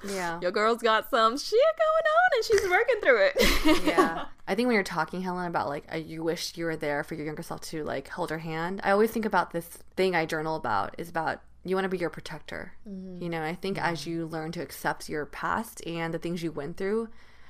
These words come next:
Speaker 1: your current self is a strong, resilient woman that literally is a protector for the young girl and for so many more people that are maybe going through things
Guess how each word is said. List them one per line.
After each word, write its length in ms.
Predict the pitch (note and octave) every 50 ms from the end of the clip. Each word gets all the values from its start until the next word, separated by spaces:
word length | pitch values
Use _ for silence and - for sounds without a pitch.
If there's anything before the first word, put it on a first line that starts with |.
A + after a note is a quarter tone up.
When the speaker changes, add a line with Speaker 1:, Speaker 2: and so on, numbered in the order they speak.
| - -
Speaker 1:
your 100 | - G3+
current 300 | - - B3 B3 A#3+ A3+
self 220 | - G#3 F#3+ F#3 -
is 180 | - F#3 F#3 F#3+
a 40 | F3+
strong, 720 | - - - - - F3 E3+ E3 E3 E3 E3 D#3 D3+ D3
resilient 440 | D#3+ E3+ D#3+ E3 D#3 D#3 D3+ - -
woman 480 | D#3 D#3 D3+ E3 E3+ F#3 G#3+ A3 A3+ G3+
that 220 | F#3+ F3 - -
literally 360 | D#3+ E3+ F#3 G3 F#3+ F3+ C#3+
is 120 | D#3+ E3+ E3+
a 60 | F3
protector 400 | - E3+ D#3+ - E3+ D#3 - E3+
for 340 | - - E3+ D#3 D3+ C#3 - -
the 100 | - E3
young 260 | D#3 E3+ E3 E3+ F3
girl 300 | F#3 F#3+ G3 G#3 A3 A#3 -
and 120 | - F3
for 140 | - F3+ E3+
so 200 | E3 - - F#3+ F#3
many 240 | F3+ F3 F3 E3
more 200 | D#3 E3 E3 D#3+
people 360 | D#3 - - D#3 - F3+ F3 -
that 120 | E3 D#3
are 140 | D3 - -
maybe 340 | E3 F3 E3 D#3+ D#3+ E3 D#3+
going 280 | - D#3 D3+ D#3 D#3+
through 160 | D#3+ D3+ D3+
things 440 | - - C#3+ - - D3+ D3+ - -